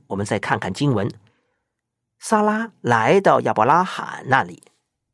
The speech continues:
基本上他是说，“这是你的错。”我觉得他在这里是这样说的，你不觉得吗？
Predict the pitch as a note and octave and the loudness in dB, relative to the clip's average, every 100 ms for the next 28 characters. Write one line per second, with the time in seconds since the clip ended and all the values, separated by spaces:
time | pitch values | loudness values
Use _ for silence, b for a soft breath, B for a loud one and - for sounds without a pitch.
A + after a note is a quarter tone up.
0 | _ - - A#3+ A2 C3+ A#2 G2+ - - | _ -2 0 2 2 2 2 2 -6 -4
1 | B2+ - D3+ - D#3 D#3+ - _ _ _ | -4 -2 -4 4 4 4 -2 _ _ _
2 | _ _ _ _ _ _ - B3+ - D3+ | _ _ _ _ _ _ 0 2 2 0
3 | A#2+ G2+ E2 C3+ - C4+ G3 A#2 - _ | 0 -4 -4 -2 2 6 6 4 -6 _
4 | _ _ _ _ _ _ F#3 F#3 B3 C#4+ | _ _ _ _ _ _ 2 4 0 4
5 | A#3 A3+ b - D4+ D4+ C4+ - F#4 A3 | 2 0 b -4 0 0 2 4 6 4
6 | C3+ B2 A2+ D3+ F#3 A#2+ - - F#2+ - | 2 2 0 2 2 2 -2 -4 -4 -8
7 | _ _ _ _ _ _ D3 C#3+ D#3 C#3+ | _ _ _ _ _ _ 0 2 4 4
8 | G#3+ A#3 A#3+ | 2 0 -2